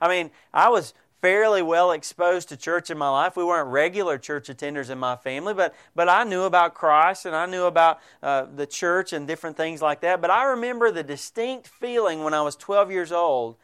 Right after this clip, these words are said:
I remember clearly sensing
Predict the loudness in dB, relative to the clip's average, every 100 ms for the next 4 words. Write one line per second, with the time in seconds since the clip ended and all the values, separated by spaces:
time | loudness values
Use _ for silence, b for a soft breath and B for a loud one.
0 | _ -4 0 2 2 -2 -6 -4 -6 -8
1 | -10 -6 -4 -2 -2 -4 -8 -8 -8 -10
2 | -10 -10